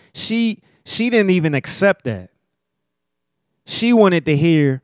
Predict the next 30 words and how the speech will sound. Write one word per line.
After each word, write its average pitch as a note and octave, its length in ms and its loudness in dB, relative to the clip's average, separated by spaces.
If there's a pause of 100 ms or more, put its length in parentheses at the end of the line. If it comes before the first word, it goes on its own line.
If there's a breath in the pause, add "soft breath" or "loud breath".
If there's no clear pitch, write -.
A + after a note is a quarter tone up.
(760)
Emmett F#3 260 0
actually D3 400 0
say, C#3+ 460 -2
"I'm D3+ 140 -4
not D3 140 0
gonna A#2+ 200 -6
cheat F#3 240 -4
on B2 120 -4
you G#2+ 140 -8
no G2+ 120 -10
more." F2+ 260 -18 (480)
But C#3+ 140 0
that G#3 180 8
was G3 140 4
the E3 80 -6
same F#3 340 -2
thing E3+ 160 -2
he E3+ 100 -2
just D3+ 220 0
said, F3+ 200 0
"I'm C#3 120 -2
not E3 160 -2
gonna C#3+ 200 -2
violate D3 460 -2
your C3 100 -2
trust." C#3 600 -2 (200)
That's F3 180 -2
the D#3+ 80 -6
same E3+ 280 -2
thing. A#2 380 -4